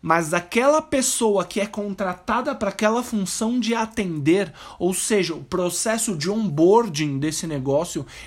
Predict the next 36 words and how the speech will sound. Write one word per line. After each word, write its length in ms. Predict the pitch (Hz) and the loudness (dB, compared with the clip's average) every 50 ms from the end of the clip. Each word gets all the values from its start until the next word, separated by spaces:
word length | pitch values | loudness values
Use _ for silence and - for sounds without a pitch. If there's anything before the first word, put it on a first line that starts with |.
| - | -2
ele 180 | 165 175 185 202 | 0 2 4 4
é 80 | 208 | 4
extremamente 1120 | 214 214 - - - - - - 208 196 202 208 233 233 233 226 190 190 196 202 185 - 214 | 4 4 2 0 -2 -4 0 2 4 4 4 4 4 4 2 0 0 -2 -4 -4 -4 -4 -4
importante 720 | 185 170 - 170 151 143 - - 175 196 208 - 196 - - - - - - - | -4 -4 -4 -6 -6 -6 -4 -4 -2 -2 -2 -4 -4 -8 -12 -20 -20 -16 -8 0
pra 160 | - 190 185 | 2 2 2
realização 720 | 180 156 190 208 226 220 208 196 185 190 185 - - 190 185 | 2 2 0 0 0 0 0 -2 -2 -2 -2 -2 -2 -4 -2
de 100 | 175 190 | -2 -2
um 80 | 190 | -2
bom 180 | 180 170 175 175 | -2 -2 -2 -4
atendimento. 640 | 175 175 - 175 170 156 156 147 135 127 123 - - - - - - | -4 -4 -4 -4 -4 -2 -2 -2 -4 -4 -6 -8 -16 -20 -20 -14 -4
E 60 | - | 0
eu 100 | 208 214 | 2 2
já 160 | 214 214 220 208 | 2 2 0 0
vou 160 | 190 214 208 | 0 -2 -2
falar 300 | 208 220 196 202 196 185 | -2 -2 -2 0 0 0
disso 420 | 151 160 170 170 - - 180 180 - - - - - | 0 -2 -6 -4 -4 -4 -6 -6 -8 -20 -20 -10 -6
um 100 | 175 170 | -6 -4
pouco 220 | 165 180 165 - | -2 -4 -4 -2
mais 160 | 170 170 170 170 | -2 -2 -2 -2
pra 160 | - 175 160 | -4 -6 -6
frente, 420 | 156 - 131 117 107 110 - - - _ _ _ _ _ - - | -4 -4 -6 -6 -6 -6 -10 -16 -20 _ _ _ _ _ -12 -8
tá? 220 | 139 123 131 131 - - - _ _ _ - _ _ _ _ _ _ _ _ - - - - - - - | -8 -8 -8 -8 -14 -20 -20 _ _ _ -20 _ _ _ _ _ _ _ _ -20 -20 -20 -20 -20 -18 -10
Acho 120 | - - | -8 -6
que 80 | - 202 | -4 -2
o 20 | |
terceiro 420 | - 214 190 185 - - 220 214 208 | 2 2 2 2 2 0 2 0 0
passo 540 | 208 - - 170 175 190 185 - - 131 - - - - - - - _ | 0 2 2 4 4 2 0 -4 -10 -12 -14 -14 -20 -20 -20 -20 -16 _
é 80 | - 156 | -4 -4
o 40 | 160 | -2
desenvolvimento 720 | 147 165 185 185 170 185 175 165 170 175 185 185 - 185 | -2 -2 -2 -2 -2 -2 -4 -4 -4 -4 -4 -4 -6 -4
de 80 | 165 | -4
uma 180 | 185 185 190 190 | -2 0 -2 -2
cultura 680 | - - 208 190 170 - - - 208 214 220 214 220 220 - - _ _ _ - | -2 -4 -6 -6 -6 -8 -8 -4 -2 0 2 0 0 -2 -8 -20 _ _ _ 0
própria 680 | - 214 208 208 208 226 247 - - 285 240 233 226 196 | 2 6 6 8 6 6 2 -2 -2 0 2 2 2 2
de 140 | 175 220 | 0 -2
atendimento. 720 | 220 214 220 240 208 196 180 156 139 131 127 120 120 - | -2 0 0 -2 0 0 0 -2 -2 -2 -2 -4 -8 -10